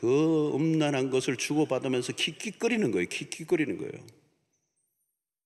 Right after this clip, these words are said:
무용담을 누려놓는 거예요. 그걸 죄라고 인식조차 하지 않는 거예요.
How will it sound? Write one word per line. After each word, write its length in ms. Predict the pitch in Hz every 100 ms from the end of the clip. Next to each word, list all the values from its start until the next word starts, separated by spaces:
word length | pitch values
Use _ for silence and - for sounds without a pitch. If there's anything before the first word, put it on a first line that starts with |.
| _ _ _ _ _ _ _ _ _ _ _
무용담을 920 | 120 110 131 139 151 147 147 139 120 98
누려놓는 600 | 95 87 85 80 78 -
거예요. 200 | - -
그걸 200 | - 131
죄라고 600 | 131 - 95 110 123 127 123
인식조차 800 | 147 147 - 143 - 135 - 131
하지 160 | -
않는 260 | - 101 98
거예요. 220 | -